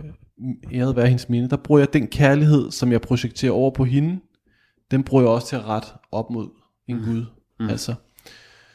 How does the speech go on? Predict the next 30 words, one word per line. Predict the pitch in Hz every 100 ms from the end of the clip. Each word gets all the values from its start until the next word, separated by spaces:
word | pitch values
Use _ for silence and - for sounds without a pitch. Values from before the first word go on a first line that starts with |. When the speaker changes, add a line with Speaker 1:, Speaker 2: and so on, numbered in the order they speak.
| _
Speaker 1:
Så, | - - 127 147
så | -
det | 139
tror | 175 196
jeg | 160
også | 113 156 196 220 160
er | 127
noget, | 123 117 123 117 -
som, | 123 107 -
som | - 98
hun | 80 - 147
skal | 143 143
have | 117
tak | 104 107 98 -
for, | 104 107 104
eller | 95
hendes | 101 104 98
sygdomsforløb | - 135 151 135 127 113 104
skal | -
have | 107
tak | - 107
for, | - 104
hvis | 104 107
man | 101
kan | 107
sige | - 127
det |
på | 120
den | 110 107
måde, | 107 104